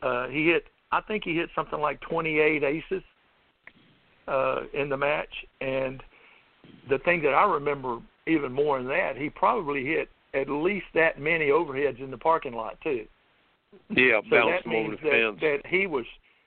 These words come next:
Speaker 1: he was putting so much pressure on McEnroe on his serve that John did, John had to hold his serve, and the pressure finally got to him, and he broke him in the, he broke him in the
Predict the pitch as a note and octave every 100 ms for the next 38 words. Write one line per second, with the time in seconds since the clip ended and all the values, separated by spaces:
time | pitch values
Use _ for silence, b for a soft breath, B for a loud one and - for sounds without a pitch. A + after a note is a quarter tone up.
0 | _ _ - F3+ C#3 - F3 D#3 D3 C3+
1 | B2+ _ _ _ _ _ _ _ _ _
2 | _ _ - - F3+ F3 C#3 - F3+ F3+
3 | F3+ C3+ C3 D3 D#3+ C#3+ C3 C3 C3 B2+
4 | A2 - F3+ C3 G#2 A2+ _ _ _ _
5 | _ C3 A#2+ D3+ D3+ D3 D3 C3+ C#3 D3+
6 | E3+ C#3+ E3+ F3+ D#3 B2 C#3 B2+ C3 -
7 | E3 D3 B2+ B2+ B2+ C3 - D3 C#3 C#3
8 | D#3 E3 E3 D3 C#3+ - C#3 C#3+ C#3 C3
9 | B2 D#3 D#3 C#3 D3 C3+ A#2+ - _ _
10 | _ _ _ _ - C#3 D3+ E3 D#3 D3
11 | C#3+